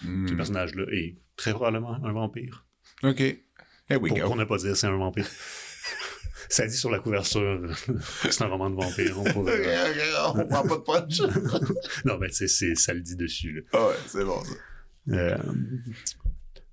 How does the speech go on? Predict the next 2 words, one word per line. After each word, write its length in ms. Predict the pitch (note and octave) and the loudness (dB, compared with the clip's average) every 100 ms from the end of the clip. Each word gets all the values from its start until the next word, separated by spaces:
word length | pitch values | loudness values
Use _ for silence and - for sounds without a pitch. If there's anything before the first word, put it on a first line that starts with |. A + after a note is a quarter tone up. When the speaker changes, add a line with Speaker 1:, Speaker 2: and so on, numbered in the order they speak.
| - _ - | -20 _ 2
Speaker 2:
sinon, 420 | - - A2 F2 - - _ _ _ _ _ _ _ _ _ - - - | 4 6 4 2 -4 -20 _ _ _ _ _ _ _ _ _ -12 -12 -8
euh... 600 | F2+ E2+ E2+ F2+ G1+ - | -4 -2 -2 -4 -4 -4